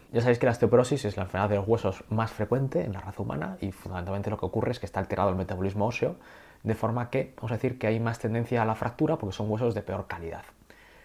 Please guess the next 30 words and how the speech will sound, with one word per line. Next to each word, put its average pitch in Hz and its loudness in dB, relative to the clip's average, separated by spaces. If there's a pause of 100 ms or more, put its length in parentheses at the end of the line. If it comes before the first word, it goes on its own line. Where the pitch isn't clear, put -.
(220)
Ocurre 143 8 (400)
en 107 -4
todos 127 2
los 131 0
sexos, 160 2
aunque 123 6
predomina 107 2
fundamentalmente 107 0
en 104 2
mujeres, 110 -2
sobre - -6
todo 110 -2 (260)
a - -10
partir 90 -4
de 92 -4
la - -6
menopausia. - -10 (240)
Y 120 4
en 123 6
este 127 0
estudio 185 2 (500)
han 123 4
asociado 151 -2
que 135 2
si - -6
tú 147 2
tienes 131 0
dermatitis 104 0
seborreica, 165 0
tienes 143 -4